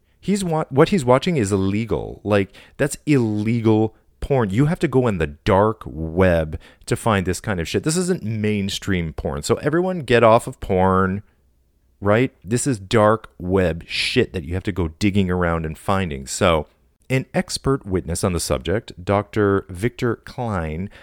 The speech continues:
was called by the defense to testify that porn had warped Bishop's mind to the extent that he could not resist his attraction to children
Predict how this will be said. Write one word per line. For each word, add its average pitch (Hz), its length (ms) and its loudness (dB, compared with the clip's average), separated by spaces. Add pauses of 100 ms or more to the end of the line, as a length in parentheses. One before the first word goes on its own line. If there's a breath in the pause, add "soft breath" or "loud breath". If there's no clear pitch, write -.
(120)
was 98 140 -2
called 147 300 2
by 92 140 4
the 82 100 0
defense 80 440 -2
to - 100 -4
testify 110 480 0
that 107 220 0
porn 139 240 -2
had 208 380 -2
warped 76 500 -4
Bishop's 80 360 -6
mind 82 240 0
to 87 60 -4
the 73 80 -4
extent 92 380 -6
that 80 100 -4
he 80 120 -10
could 151 340 2
not 110 180 0
resist 80 320 -6
his 76 160 -10
attraction 107 500 -4
to 90 80 -8
children 123 520 -6